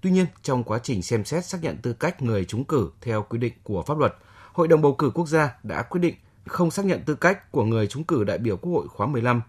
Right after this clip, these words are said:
vì không bảo đảm tiêu chuẩn đại biểu Quốc hội theo quy định của pháp luật đối với một trường hợp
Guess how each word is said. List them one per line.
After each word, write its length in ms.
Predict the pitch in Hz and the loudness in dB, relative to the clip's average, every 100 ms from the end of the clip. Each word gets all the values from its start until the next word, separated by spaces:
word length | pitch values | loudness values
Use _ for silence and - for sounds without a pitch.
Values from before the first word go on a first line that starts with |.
| - _ _ | -12 _ _
vì 180 | 135 156 | -6 -6
không 320 | - 196 190 | 0 0 2
bảo 160 | 160 113 | 2 2
đảm 220 | 101 92 | 0 -4
tiêu 180 | - 156 | -4 -4
chuẩn 260 | 147 104 | -2 -4
đại 100 | 101 | -4
biểu 140 | 113 113 | -6 -6
Quốc 140 | 190 | -4
hội 180 | 185 - - | -4 -4 -6
theo 180 | 123 | -8
quy 140 | 113 131 | -8 -8
định 120 | 135 - _ - | -10 -14 _ -10
của 140 | 98 | -8
pháp 180 | 135 156 | -6 -2
luật 180 | 143 - _ _ | -2 -2 _ _
đối 260 | 127 120 127 | -6 -4 -4
với 300 | 131 120 123 | -4 -4 -4
một 240 | 156 113 | -4 -4
trường 140 | - 107 | -4 -4
hợp 200 | 110 | -4